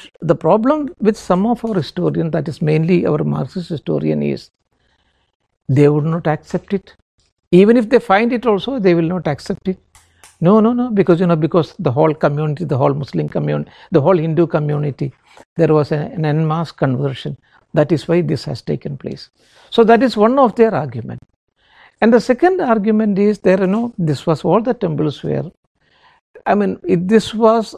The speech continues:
the storehouse of all gold and silver and everything. So they wanted to take away all these, these thing-, things,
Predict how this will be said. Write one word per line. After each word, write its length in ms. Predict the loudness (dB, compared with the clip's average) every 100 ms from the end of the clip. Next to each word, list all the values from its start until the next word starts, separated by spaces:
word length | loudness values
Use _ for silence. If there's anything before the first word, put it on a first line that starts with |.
| -8
the 160 | -6
storehouse 760 | -4 0 2 2 2 -2 -2 -4
of 220 | -6 -6 -8
all 280 | 0 2 0
gold 560 | -2 0 2 2 0
and 180 | -2 -4
silver 380 | -2 -2 0 0
and 240 | -2 -4
everything. 480 | -6 -8 -8 -10 -12 -14 _ _ _ _ _ _ _
So 320 | 2 4 4
they 180 | 4 4
wanted 360 | 4 0 0 0
to 180 | 0 -2 _
take 220 | 2 2 2
away 180 | -4
all 180 | 0 0
these, 200 | 0 -2
these 220 | -2 -6
thing-, 220 | -2 -4 -4
things, 300 | -4 -4 -4